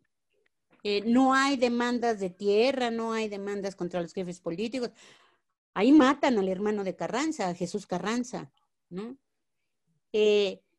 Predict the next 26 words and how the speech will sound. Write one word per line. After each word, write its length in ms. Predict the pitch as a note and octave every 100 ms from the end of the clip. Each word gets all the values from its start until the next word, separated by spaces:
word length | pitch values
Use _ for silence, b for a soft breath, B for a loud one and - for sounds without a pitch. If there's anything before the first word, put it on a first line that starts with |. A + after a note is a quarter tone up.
| -
y 100 | B3
entonces, 880 | B3 D4+ D#4+ D#4 - B3+ D4+ - _ _ _ _ _ _
cuando 420 | - A#3 A3 A3 A3
ya 360 | G#3+ D4+ F4
triunfa 440 | D4+ D4 C#4+ C#4 B3+
la 140 | G#3+
revolución, 920 | F#3+ F#3 F3+ F3+ - G#3 G#3 A3 - _ _ _
o 160 | F#3
ya, 360 | F3 A#3 B3 _ _
bueno, 240 | D3 C#3 -
viene 300 | F3+ C4+ D4+
la 140 | A#3
guerra 260 | G3+ G#3+ A3
de 100 | G3
facciones, 640 | - D3+ - F3 D#3+ D3 _ b b b
después 440 | F#3 F3+ A3+ A#3
de 80 | A#3
la 200 | A#3 F3+
caída 480 | - F3 F#3+ F#3 G3
de 100 | E3+
Huerta, 720 | C#3+ F3+ A#3+ C4 C4 C#4+ D4
que 180 | D4 F3+
la 140 | D#3+
revolución 600 | D3 D#3 D#3 D#3+ - F#3+ F#3
se 140 | F3+
divide 640 | D3 D#3 A#3+ B3 D4+ -